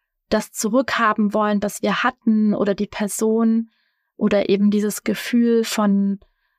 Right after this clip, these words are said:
Liebenswürdigkeit oder Aufmerksamkeit. Aber eigentlich geht es nur darum, dass wir auch unsere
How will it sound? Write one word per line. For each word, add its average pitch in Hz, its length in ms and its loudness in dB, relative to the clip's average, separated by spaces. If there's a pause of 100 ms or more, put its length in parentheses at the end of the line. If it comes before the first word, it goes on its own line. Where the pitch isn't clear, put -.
(720)
Liebenswürdigkeit 208 1600 0 (240)
oder 208 360 2
Aufmerksamkeit. 202 1400 -2 (960)
Aber 220 300 0
eigentlich 220 560 0
geht 220 160 0
es 208 180 -4
nur 208 180 2
darum, 202 340 2
dass - 220 -8
wir 208 200 0
auch 202 140 -4
unsere 202 640 0